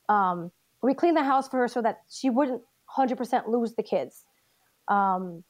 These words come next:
we also got an ex parte at that time as well to, um, for residential custody. And then, um, so she didn't pay a, the, the, the one month because she had gone into the coma. And then she,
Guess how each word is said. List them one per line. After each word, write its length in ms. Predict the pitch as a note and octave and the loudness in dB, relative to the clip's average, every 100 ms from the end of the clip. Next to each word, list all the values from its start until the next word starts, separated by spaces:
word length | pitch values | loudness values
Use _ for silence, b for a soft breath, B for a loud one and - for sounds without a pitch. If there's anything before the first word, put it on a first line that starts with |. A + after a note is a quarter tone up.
| - | -4
we 120 | A#3+ | 2
also 240 | B3 C4 C#4+ | 2 2 0
got 160 | C4 | 0
an 60 | A#3+ | 0
ex 140 | B3+ - | -4 -4
parte 320 | C4+ C4 B3 | -4 0 -2
at 100 | A#3+ | 0
that 180 | A#3 - | -2 -2
time 200 | A#3+ A3+ | -2 -2
as 100 | G3+ | 0
well 380 | A3 A3 G#3+ G#3 - | 2 2 0 -6 -6
to, 260 | A3+ G#3 G#3 | -4 -4 -2
um, 500 | G#3 G3 F#3 F3 - - | -2 -2 -6 -10 -12 -2
for 140 | G3+ | 0
residential 420 | G3 G#3+ A3 G#3 - | 2 2 0 -2 -4
custody. 400 | F3 - - - _ _ - B - | -6 -8 -20 -20 _ _ -20 B -2
And 180 | B3 B3 | 2 4
then, 320 | C4 C4 C4 B B B B | 2 2 -2 B B B B
um, 440 | - A3+ G#3 G3+ - | 0 2 0 -4 -8
so 240 | - C4 | 0 0
she 140 | C4 D4 | 2 -2
didn't 200 | D#4 - | -4 -2
pay 320 | D4 C#4+ C#4 | 0 0 0
a, 360 | B3+ B3+ - | -2 -4 -4
the, 240 | A3 A#3+ A3 | 0 2 2
the, 220 | A#3 A3+ A3 | 0 0 2
the 160 | A3 | 2
one 200 | G#3+ B3+ | 2 0
month 180 | B3+ B3+ | 0 0
because 260 | A#3 A#3+ A3 | -4 -6 -2
she 100 | A#3 | 0
had 40 | |
gone 140 | A3+ | 0
into 100 | A3 | -2
the 60 | G#3+ | 0
coma. 360 | C4+ C4 B3+ A#3+ | 0 2 0 -2
And 120 | A3 | -4
then 120 | A#3 | -6
she, 420 | B3 - C#4+ C4+ | -6 -6 -4 -4